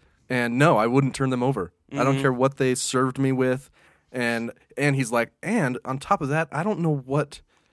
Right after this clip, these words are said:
Speaker 1: they could possibly help with this investigation." And so I
Speaker 2: Mm-hmm.
Speaker 1: explained it to him, what I just said, you know, that if the therapist did call the police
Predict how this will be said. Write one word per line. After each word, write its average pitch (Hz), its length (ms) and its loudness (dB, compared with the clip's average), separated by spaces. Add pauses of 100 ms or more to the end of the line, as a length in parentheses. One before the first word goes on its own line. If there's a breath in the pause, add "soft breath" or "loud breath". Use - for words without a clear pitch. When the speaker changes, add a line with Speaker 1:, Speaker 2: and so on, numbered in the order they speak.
(420)
Speaker 1:
they 139 100 0
could 139 160 -4
possibly 131 420 -2
help 131 320 -2
with 117 120 -8
this 113 160 -8
investigation." 107 840 -4
And 147 100 -2
so 202 80 6
I 170 60 8
Speaker 2:
Mm-hmm. 151 60 8
Speaker 1:
explained 123 360 -2
it 87 80 -8
to 104 140 -6
him, 120 220 -8
what 107 120 -2
I 104 60 -2
just 95 200 -6
said, 98 240 -8
you 113 80 -6
know, 101 160 -6
that 87 200 -8 (720 soft breath)
if - 300 2 (100)
the 143 80 -2
therapist 135 520 0
did 220 260 -2
call 127 200 2
the 107 60 -10
police 110 560 -6